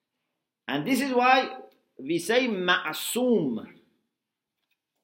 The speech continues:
Now, ma'soom is ism maf'ul, means protected. Why we say ma'soom? Because ism,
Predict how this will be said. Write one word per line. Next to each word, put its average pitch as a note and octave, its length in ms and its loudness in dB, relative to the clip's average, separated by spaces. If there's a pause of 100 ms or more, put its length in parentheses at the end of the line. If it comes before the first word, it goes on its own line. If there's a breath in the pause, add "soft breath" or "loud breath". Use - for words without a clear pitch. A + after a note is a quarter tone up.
(140)
Now, C3 100 -8
ma'soom D3+ 560 -4
is F3 120 -6
ism E3 400 -6
maf'ul, D#3 500 -2
means E3+ 240 -8
protected. - 1040 -8 (880)
Why G#3+ 260 0
we A#3+ 80 -2
say A#3+ 220 0
ma'soom? A3+ 680 -2 (680)
Because C#3+ 460 -2 (260)
ism, D3+ 580 -2